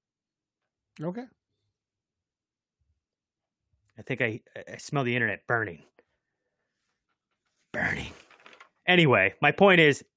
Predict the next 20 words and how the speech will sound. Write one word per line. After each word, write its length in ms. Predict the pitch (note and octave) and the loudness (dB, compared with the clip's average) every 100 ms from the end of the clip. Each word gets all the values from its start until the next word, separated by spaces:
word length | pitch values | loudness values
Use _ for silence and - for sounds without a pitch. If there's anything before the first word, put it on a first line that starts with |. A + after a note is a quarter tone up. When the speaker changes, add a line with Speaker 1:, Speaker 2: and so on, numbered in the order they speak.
| _ - | _ -6
Speaker 2:
no, 360 | C#3+ G#2+ D#2 _ _ | -2 -2 -4 _ _
th-, 200 | C3 C#3 | -8 -6
you're 180 | C#3+ C#3+ | -2 0
not 160 | C#3+ C#3 | 2 2
gonna 140 | B2 | 0
find 220 | - G#2 | -2 -4
it, 60 | E2+ | -6
James. 260 | F2 - _ _ _ _ - _ - _ _ _ - - - | -18 -20 _ _ _ _ -20 _ -20 _ _ _ -20 -20 -18
<laughs> 100 | - C3 _ _ _ - - _ _ _ _ _ _ _ _ _ _ _ _ _ _ _ | -18 -20 _ _ _ -20 -20 _ _ _ _ _ _ _ _ _ _ _ _ _ _ _
Speaker 1:
Keep 160 | A3+ B3 | -8 -2
going. 240 | D4 C#4 | -2 -2
I'm 240 | D#3+ G#3 C4+ _ - | -6 -8 -10 _ -6
listening. 380 | G3+ - C4 A3+ _ _ _ - | -6 -6 -14 -16 _ _ _ -8
Speaker 2:
<laughs> 800 | D#3+ G3+ - - _ _ - - | -6 -6 -12 -18 _ _ -20 -4
Maybe, 460 | D#3 C4+ E4+ D4 - | 2 4 4 2 2
uh, 160 | G3 G3 | 2 4
you 80 | G3+ | 6
know, 200 | F#3+ F3+ - | 6 6 2
I 80 | |
guess 340 | F3 A#3 A3+ | 4 4 4